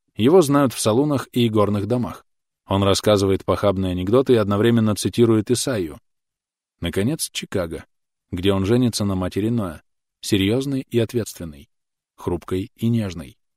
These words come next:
Возможно, Яков решает даже осесть, стать добропорядочным гражданином. Всё-таки уже не мальчик, волосы тронула седина. Ной же помнил, как после обеда отец пел ему в гостиной о весёлом месяце мая,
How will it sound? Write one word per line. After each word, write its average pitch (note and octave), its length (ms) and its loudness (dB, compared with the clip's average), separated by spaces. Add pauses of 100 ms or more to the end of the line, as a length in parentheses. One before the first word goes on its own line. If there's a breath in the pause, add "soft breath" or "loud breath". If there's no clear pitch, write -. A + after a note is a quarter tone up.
(560)
Возможно, D#3 520 2
Яков D3+ 400 2
решает C3+ 540 2
даже B2 280 0
осесть, - 520 -4 (520)
стать - 400 0
добропорядочным A2 880 0
гражданином. A2 640 -2 (560)
Всё-таки F#2 400 -2
уже E2+ 220 -2
не F2 100 -4
мальчик, E2+ 460 -8 (460)
волосы G2+ 440 0
тронула F#2+ 380 -2
седина. G#2+ 420 -6 (720)
Ной D#3 240 2
же C#3+ 140 2
помнил, D3+ 380 2
как A#2 200 -2
после A#2+ 300 0
обеда C3+ 320 4
отец B2+ 300 2
пел C3 200 2
ему A#2 220 4
в G2 100 -2
гостиной B2+ 640 -2
о A2 80 -2
весёлом A2+ 460 2
месяце A2 440 -2
мая, A#2 380 -4